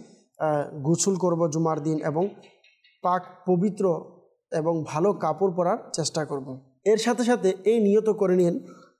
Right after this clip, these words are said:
জুমার দিন, এই নিয়তও করতে পারেন যে জুমার নামাজের যাওয়ার সময়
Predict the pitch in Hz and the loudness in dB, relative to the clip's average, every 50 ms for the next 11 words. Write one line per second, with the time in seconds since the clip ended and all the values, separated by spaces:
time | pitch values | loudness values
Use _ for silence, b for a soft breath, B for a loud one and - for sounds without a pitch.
0 | - 160 151 160 180 180 185 175 165 175 170 175 - 196 202 208 202 202 202 202 | -2 2 2 4 4 4 2 2 0 0 0 0 0 2 2 4 4 2 2 2
1 | 202 196 160 170 160 - 160 185 180 185 175 170 175 147 135 160 165 170 170 180 | 0 -2 0 -2 -2 -2 -2 0 0 0 2 0 0 0 0 2 2 2 2 2
2 | 185 190 190 170 160 156 165 175 175 170 190 180 170 180 - - - - - _ | 2 2 0 0 2 2 0 0 2 2 2 2 2 0 -4 -12 -20 -20 -20 _
3 | _ - 143 135 165 160 156 175 196 196 - - 185 190 190 | _ -10 -4 0 2 2 4 2 2 0 -2 -2 0 0 -2